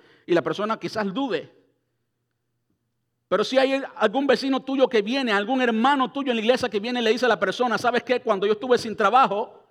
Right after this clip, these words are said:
y cuando perdí, cuando estaba a punto de perder mi casa, un hermano de la iglesia me pagó el mortgage". Eso nadie lo puede negar, porque usted está en su casa y usted, pues, no perdió la casa, ¿eh? Es una muestra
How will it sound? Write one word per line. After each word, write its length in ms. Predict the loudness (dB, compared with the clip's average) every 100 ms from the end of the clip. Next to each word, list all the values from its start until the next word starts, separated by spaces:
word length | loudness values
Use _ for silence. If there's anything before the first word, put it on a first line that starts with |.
| _ _
y 100 | -10
cuando 320 | -2 0 0
perdí, 680 | 0 -2 0 -2 -4 -8 _ -10
cuando 180 | -4
estaba 160 | 2 2
a 40 |
punto 240 | 2 2 4
de 80 | 4
perder 300 | 2 2 2
mi 80 |
casa, 320 | 2 2 4 0
un 80 |
hermano 280 | 0 0 2
de 80 | 2
la 60 | 2
iglesia 320 | 2 0 0
me 100 | -2
pagó 300 | 0 2 2
el 60 |
mortgage". 560 | 2 -2 -2 -10 -14 -20 _ _ _ _ _ _
Eso 200 | -14 -8
nadie 160 | -6 -6
lo 100 | -6
puede 180 | -6
negar, 400 | -6 -6 -8 -10 _ _ _ _ _ _
porque 240 | -6 -6 -6
usted 240 | -2 -2
está 140 | 0 -4
en 80 |
su 120 | -4 -2
casa 460 | -2 -2 -8 -10 _ _ _ _
y 120 | -8
usted, 320 | -2 0 0
pues, 260 | 0 -2 0
no 160 | -4
perdió 260 | -2 -4 -2
la 120 | -2
casa, 600 | 2 0 2 -4 -6 _ -10
¿eh? 160 | -10 -10 _ _ _ _ _ _ _ _ _ _ _ _ _ _ -6
Es 160 | -4
una 140 | -2 -2
muestra 340 | -2 -2 -4